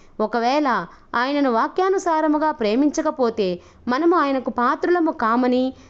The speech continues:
శపించబడతామని తెలుసుకున్నాం. కాబట్టి యాషువాను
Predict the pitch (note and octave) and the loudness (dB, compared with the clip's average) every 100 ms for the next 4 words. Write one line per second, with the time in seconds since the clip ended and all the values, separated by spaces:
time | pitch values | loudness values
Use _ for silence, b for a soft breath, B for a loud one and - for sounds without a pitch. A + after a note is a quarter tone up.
0 | - - B3 F#4 G4 F4+ C4 C4+ D4 C#4+ | -8 -4 0 2 2 0 0 0 0 2
1 | A#3+ C4 C#4 G3+ G3 - F#3 E3+ - b | 2 0 0 -2 -2 -4 -2 -2 -6 b
2 | b - A3+ G#3+ G#3 G3+ D#4 G#4+ B - | b -10 -4 -2 -2 -2 0 -2 B -8
3 | A3 A3+ F4 G#4 F#4+ E4 B3 F#3+ | -2 0 0 0 0 0 0 0